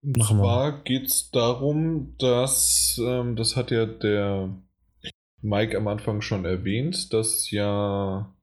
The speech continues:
Speaker 1: äh, Zelda ein paar gute Rezensionen, sagen wir's mal, ähm, ja, ähm, abgestaubt hat. Und so der durchschnittliche, ich guck gerade noch mal frisch, aber Metascore ist bei achtundneunzig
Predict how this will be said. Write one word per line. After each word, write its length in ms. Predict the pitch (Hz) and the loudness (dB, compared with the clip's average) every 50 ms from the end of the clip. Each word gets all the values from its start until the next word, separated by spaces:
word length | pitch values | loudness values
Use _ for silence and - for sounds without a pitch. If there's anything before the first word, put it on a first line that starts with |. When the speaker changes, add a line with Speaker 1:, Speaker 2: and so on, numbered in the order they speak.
| _ _ _ _ - | _ _ _ _ -8
Speaker 1:
äh, 340 | - 101 101 98 98 98 | -6 -4 -2 -2 -2 -2
Zelda 840 | 104 - - - 107 110 117 120 131 120 117 117 117 117 113 117 - - | -2 0 0 2 2 2 2 4 4 4 4 4 2 2 0 -2 -2 0
ein 420 | 117 123 117 113 110 113 110 113 | 2 2 2 2 2 0 0 -2
paar 420 | - 127 117 123 127 123 110 110 - | 0 2 2 4 2 2 0 -4 -4
gute 680 | - 123 127 123 120 - 120 113 107 104 107 107 - _ _ _ - | -2 0 0 0 0 2 2 2 2 2 0 -4 -8 _ _ _ -2
Rezensionen, 840 | 135 127 120 - 123 113 104 - 98 101 113 117 104 98 92 95 95 | -2 0 0 2 0 0 0 2 2 2 4 2 2 0 -2 -4 -2
sagen 300 | - 107 98 98 98 101 | -2 0 0 0 0 0
wir's 160 | 98 95 98 | 0 0 0
mal, 320 | 101 95 92 90 90 92 - - - - - - - - - - _ _ _ - | 0 0 0 0 -2 -4 -8 -16 -20 -20 -20 -20 -20 -20 -20 -20 _ _ _ -4
ähm, 460 | 104 101 98 95 95 95 92 - - | -2 -2 -2 -2 -2 -4 -4 -6 -4
ja, 440 | - 90 95 95 95 98 95 95 - _ _ _ _ - - | -2 -2 0 0 0 -2 -4 -8 -12 _ _ _ _ -8 -4
ähm, 560 | - 95 92 90 90 90 90 90 - 101 - _ _ _ - - - _ _ _ _ _ _ - | -2 -2 -2 -2 -2 -4 -4 -4 -6 -8 -12 _ _ _ -20 -20 -20 _ _ _ _ _ _ -6
abgestaubt 720 | - 110 107 - - 113 107 - - 95 92 95 92 92 123 | -4 -4 -4 -4 -4 -4 -4 -2 0 0 0 0 -2 -2 -2
hat. 360 | 127 139 143 - - - _ _ _ _ - - - - - - _ _ _ _ _ _ _ _ _ - | -2 -2 -2 -4 -10 -12 _ _ _ _ -20 -20 -20 -20 -20 -20 _ _ _ _ _ _ _ _ _ -2
Und 500 | 120 120 113 110 110 104 - - - _ _ _ _ _ _ | 0 0 2 0 0 -2 -4 -8 -14 _ _ _ _ _ _
so 240 | - - 123 117 113 | -4 -2 0 0 2
der 140 | 113 117 101 | 2 0 0
durchschnittliche, 920 | - 127 135 147 - - 165 156 - 151 156 151 - 165 156 151 135 - | 0 0 0 0 0 0 -2 -2 -2 -2 -2 0 2 2 2 2 0 -2
ich 220 | - - - - | -4 -6 -6 -8
guck 180 | - - - - | -10 -10 -10 -6
gerade 280 | - 117 113 120 123 | -2 0 0 0 0
noch 100 | 123 120 | 0 2
mal 160 | 120 117 113 | 2 2 0
frisch, 480 | 117 - - 135 147 - - - - - | 0 -2 -2 0 0 0 0 -2 -2 -2
aber 180 | - 120 123 113 | 0 2 2 2
Metascore 800 | 110 113 131 135 - 139 131 131 - - 117 117 117 117 - - | 2 0 0 2 2 0 0 0 -2 0 2 2 2 2 2 2
ist 260 | 104 - - - - | 0 -2 -2 -2 0
bei 260 | - 104 101 - - | 2 2 2 2 0
achtundneunzig 1000 | 95 98 - - - 107 101 95 90 90 92 90 - - 82 80 - - - _ | -2 -4 -4 -4 -2 -2 0 0 0 0 0 0 0 -2 -2 -6 -10 -12 -16 _